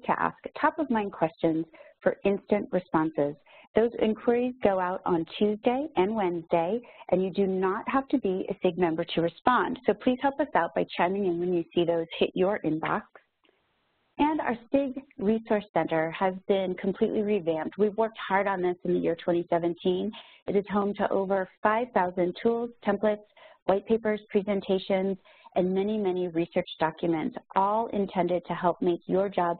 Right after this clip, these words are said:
easier each and every day. Our sig website also offers a career network where we post jobs for sourcing professionals and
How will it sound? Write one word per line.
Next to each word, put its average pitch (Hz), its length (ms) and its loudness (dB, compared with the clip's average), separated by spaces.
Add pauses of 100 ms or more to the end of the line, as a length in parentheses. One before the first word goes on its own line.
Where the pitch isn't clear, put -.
easier 170 540 0
each 170 160 -4 (100)
and 165 160 -2
every 160 300 -2
day. - 420 -2 (720)
Our 202 100 0 (100)
sig 208 100 2
website 185 460 -2
also 170 240 0
offers 165 400 0
a 160 60 0
career 165 280 -2
network 196 460 -2 (420)
where 180 140 2
we 180 140 -2 (100)
post 185 240 0 (840)
jobs 190 340 0 (340)
for 175 120 0
sourcing 220 380 0
professionals 202 600 -2 (160)
and 202 260 0